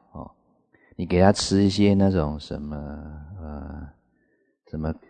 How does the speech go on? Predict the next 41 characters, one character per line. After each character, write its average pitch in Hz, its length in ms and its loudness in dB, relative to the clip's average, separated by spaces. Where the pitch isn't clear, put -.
泡 101 220 8
个 87 160 4
枸 85 280 2
杞 71 440 -6
啦， 71 260 -8
哦， 80 360 2
<laughs> - 260 -20
泡 92 180 2
个 87 100 0
菊 85 340 2
花 - 460 0
啦， - 440 -2
哦， 87 160 0
那 113 160 6
个 101 200 6
不 98 200 2
会 104 160 8
治 101 240 -2
病 92 360 2
的 73 280 -8
啦， - 120 -12
哦， 82 140 -4
那 90 160 0
个， 85 300 -4
对， 92 200 2
这， 92 140 -2
<laughs> - 480 -20
就 123 160 6
是 123 80 4
这 123 220 4
种 92 420 2
没 110 160 6
有 98 100 8
辛 113 280 6
酸 107 240 8
苦 85 300 0
涩 101 220 8
这 90 120 6
些 90 380 2
药， 90 220 2
哦， 76 400 -12